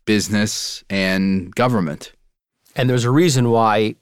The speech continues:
Speaker 2: townhomes in Georgetown that in the nineties would have sold for hundreds of thousands of dollars today sell for five to ten million dollars. And that increase is way beyond the national trend and way beyond, I think, what would have been expected in Washington historically.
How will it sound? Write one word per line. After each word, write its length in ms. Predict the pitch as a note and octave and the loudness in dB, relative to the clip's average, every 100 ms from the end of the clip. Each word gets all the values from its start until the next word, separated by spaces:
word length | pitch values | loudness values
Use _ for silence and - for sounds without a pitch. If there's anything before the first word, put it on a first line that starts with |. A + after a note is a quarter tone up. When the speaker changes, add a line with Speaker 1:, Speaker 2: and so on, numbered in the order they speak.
| - | -6
Speaker 2:
townhomes 520 | C3 C3 B2 A#2+ A2 | 0 2 2 2 0
in 100 | G#2+ | 0
Georgetown 680 | A#2+ C3 B2 - G#2 G2 F#2+ | 2 0 0 -4 -2 -2 -2
that 120 | G#2+ | -2
in 120 | A2+ | -2
the 60 | G#2 | -2
nineties 460 | A2 A2+ A2 G#2+ | 0 0 0 -2
would 120 | G#2+ G#2+ | -4 -6
have 120 | F2+ | -4
sold 320 | G#2 F#2+ G2+ | -2 -2 -4
for 160 | - G2+ | -6 -2
hundreds 320 | C#3 C#3 A2+ | 0 2 0
of 120 | G#2+ | -2
thousands 400 | G#2 F#2+ F#2+ G2 | 0 -2 -2 -6
of 80 | F2+ | -4
dollars 520 | F#2+ F#2 G2 F#2+ F#2 | -2 0 -2 -4 -8
today 300 | - G#2 G2 | -6 -4 -2
sell 440 | F#2 F#2+ F2 F2+ - | -2 -2 -2 -4 -8
for 220 | - G#2 | -6 -4
five 300 | - G#2 G2+ | 0 0 0
to 80 | G#2+ | -4
ten 220 | - F#2 | -4 -4
million 320 | G#2 G2+ G#2 E2+ | -2 -4 -6 -8
dollars. 500 | E2 - - - - - - _ | -8 -10 -12 -12 -12 -18 -20 _
And 120 | - G2+ | -6 -2
that 120 | G#2 | 0
increase 380 | G#2+ G2+ F#2+ F#2 | 0 -2 -4 -4
is 140 | G#2 | -4
way 280 | G#2 A2+ A2 | 0 2 2
beyond 600 | G2+ G2+ F#2+ F2+ F2+ F#2 - | 0 -2 0 -2 -4 -8 -8
the 100 | A#2 | -4
national 460 | G#2 G2 - F#2+ F2+ | -2 -2 -4 -6 -4
trend 480 | A#2 G2+ F#2 F#2 F#2+ | -2 -2 -2 -6 -6
and 200 | G#2+ G2+ | -4 0
way 160 | G#2+ | 0
beyond, 280 | G2 G2+ F#2+ | 0 -2 -2
I 40 | F#2 | -2
think, 180 | G2 | -6
what 100 | - G2+ | -8 -6
would 100 | G2+ | -6
have 60 | |
been 120 | G2 | -6
expected 420 | G2 - G2 - G2 | -8 -4 -4 -4 -6
in 100 | F2+ | -4
Washington 640 | F#2 F#2+ F#2+ F#2 F#2+ F2+ | -4 -4 -6 -6 -8 -8
historically. 580 | - - G#2+ F#2+ - | -10 -6 -4 -4 -8